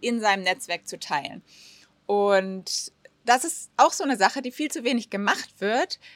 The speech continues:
weil oft ist es da wirklich auch nur eine Sache, die Leute machen's oft gerne, nur sie denken einfach von selber nicht dran.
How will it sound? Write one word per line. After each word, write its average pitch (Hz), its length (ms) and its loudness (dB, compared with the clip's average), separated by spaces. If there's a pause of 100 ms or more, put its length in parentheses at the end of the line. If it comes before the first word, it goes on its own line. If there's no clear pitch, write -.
(100)
weil 226 200 4
oft - 140 0
ist 269 140 -4
es 285 100 -6
da 262 240 6
wirklich 311 220 -4
auch 302 60 2
nur 269 80 4
eine 240 220 -2
Sache, 240 560 2 (300)
die 220 60 -6
Leute 254 260 2
machen's 233 320 -2
oft - 180 -16
gerne, 240 500 0 (360)
nur 233 340 2
sie 208 380 -6 (240)
denken 277 240 4
einfach 175 220 -4
von 175 160 -8
selber 151 240 0
nicht 147 280 -12
dran. 143 280 -4